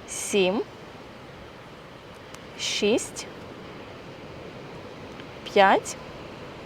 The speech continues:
Чотири. Три. Два. І один. Направляємо коліно до грудей. Тримаємо живіт в тонусі.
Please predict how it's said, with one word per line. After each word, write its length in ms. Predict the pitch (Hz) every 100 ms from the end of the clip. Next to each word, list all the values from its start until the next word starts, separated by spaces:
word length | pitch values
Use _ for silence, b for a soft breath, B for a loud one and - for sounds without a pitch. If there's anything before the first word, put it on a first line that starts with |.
| - - - - - - - - - -
Чотири. 640 | - - 202 - 190 196 285 - - - - - - - - - - - - - - - - - - - -
Три. 300 | 208 196 233 - - - - - - - - - - - - - - - - - - -
Два. 600 | 190 202 190 190 185 214 330 - - - - - B B B B - -
І 220 | 226 220
один. 380 | 208 196 170 190
Направляємо 680 | 233 - 339 294 247 226 208
коліно 460 | - 208 208 196
до 360 | 180 175 185 262
грудей. 480 | 339 302 196 196 262 - - - - - - -
Тримаємо 440 | - 190 175 185 202
живіт 260 | 220 262
в 60 | -
тонусі. 420 | 214 190 196 -